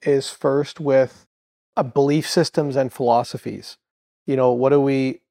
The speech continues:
what do we believe about ourselves and what are our value statements?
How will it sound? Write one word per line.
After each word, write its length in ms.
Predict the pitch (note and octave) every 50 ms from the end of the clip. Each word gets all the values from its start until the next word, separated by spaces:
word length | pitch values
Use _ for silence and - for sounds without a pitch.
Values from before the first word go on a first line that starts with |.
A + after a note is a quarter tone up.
| _
what 160 | - D3 C#3
do 80 | C#3 D3
we 120 | C#3 C#3
believe 380 | C3+ A#2+ C#3 C3+ C3+ C#3 C#3 B2+
about 240 | C3 B2 C3 C3 C3
ourselves 800 | B2 A#2+ A#2 - - - E3 E3+ E3+ F3 E3+ E3+ E3+ E3 - - -
and 140 | - C#3 C3
what 140 | C3 C3+ C3+
are 100 | C3 B2+
our 140 | B2 A#2+
value 400 | A2+ B2 A#2 A#2 A#2 A#2+ A#2 A#2+
statements? 580 | A#2 - - A2 G2+ G2 - - - - - -